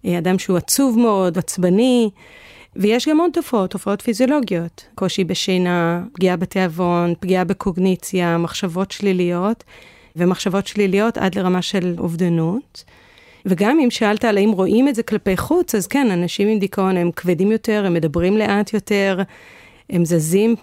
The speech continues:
לאט יותר, הם מסתגרים. אם אנחנו שואלים איך אנחנו מאבחנים דיכאון, אז כן, כיום בדרך כלל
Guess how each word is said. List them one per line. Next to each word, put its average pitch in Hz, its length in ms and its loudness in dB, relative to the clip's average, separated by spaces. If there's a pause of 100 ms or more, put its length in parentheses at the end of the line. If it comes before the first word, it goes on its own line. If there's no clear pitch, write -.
(160)
לאט 214 380 2
יותר, 185 480 -2 (280)
הם 175 120 2
מסתגרים. 208 840 0 (640)
אם 202 140 2
אנחנו 202 320 0
שואלים 196 300 0
איך 190 140 0
אנחנו 202 220 0
מאבחנים 196 640 2
דיכאון, 220 400 0
אז 196 100 -2
כן, 220 260 0 (120)
כיום 214 540 2
בדרך 180 440 0
כלל 196 300 0